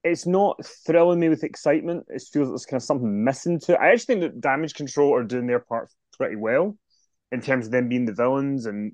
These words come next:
the kind of thing with Bayley that's kind of un-, under the undercurrent with that. But again, I just, I still think, you know, Bianca, she just feels a bit stale. Charlotte Flair is the worst babyface ever. I mean, she just is so unlikable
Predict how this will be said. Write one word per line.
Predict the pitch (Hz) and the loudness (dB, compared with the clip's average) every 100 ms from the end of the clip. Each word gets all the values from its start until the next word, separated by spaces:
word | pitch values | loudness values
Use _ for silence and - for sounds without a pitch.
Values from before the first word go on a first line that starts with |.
| - | -10
the | 113 | -10
kind | - 110 | -4 -2
of | 98 - | -4 -6
thing | 123 117 | -2 0
with | 101 | 0
Bayley | 120 117 113 | 2 2 2
that's | 117 - | -2 -6
kind | 120 | -6
of | 104 - | -6 -6
un-, | 120 127 - | -8 -8 -8
under | 117 123 117 110 - - | -4 0 2 0 -2 -4
the | |
undercurrent | - 120 123 123 113 | -4 -4 -2 -4 -2
with | 127 127 | -2 2
that. | 135 - | 2 2
But | 131 - _ _ _ _ _ _ _ | -2 -4 _ _ _ _ _ _ _
again, | 131 131 139 147 - | 0 2 4 4 2
I | 135 | 0
just, | 135 - | -2 -6
I | 131 | -6
still | - - 143 | -2 2 4
think, | 127 139 127 78 - - | 4 2 2 -2 -12 -4
you | |
know, | 139 | -2
Bianca, | 120 127 135 143 151 | 0 0 0 -2 -4
she | 135 120 | -6 -8
just | 123 | -8
feels | - 113 | -6 -4
a | |
bit | 120 - | -4 -8
stale. | - 131 131 131 135 - _ _ _ _ _ | -2 0 2 2 0 -4 _ _ _ _ _
Charlotte | - - 127 123 120 | -12 -4 -2 -2 -4
Flair | - 127 123 120 120 113 _ | -2 2 4 4 2 -2 _
is | 127 113 104 | -4 -2 -6
the | 117 | -8
worst | 101 101 131 123 110 | -6 2 2 2 -4
babyface | 117 117 123 - 120 117 - - - _ _ _ _ _ _ _ - | -2 0 0 0 -2 -2 -6 -14 -16 _ _ _ _ _ _ _ -4
ever. | 113 131 123 - _ - | 0 2 2 -4 _ -6
I | |
mean, | 127 | -4
she | - 120 | -2 -4
just | 139 131 - | -2 -4 -4
is | 135 107 - | -4 -6 -12
so | - - 147 139 139 120 | -14 -2 2 4 4 2
unlikable | 120 110 113 - 120 120 113 | 0 -2 -2 -4 -4 -2 -2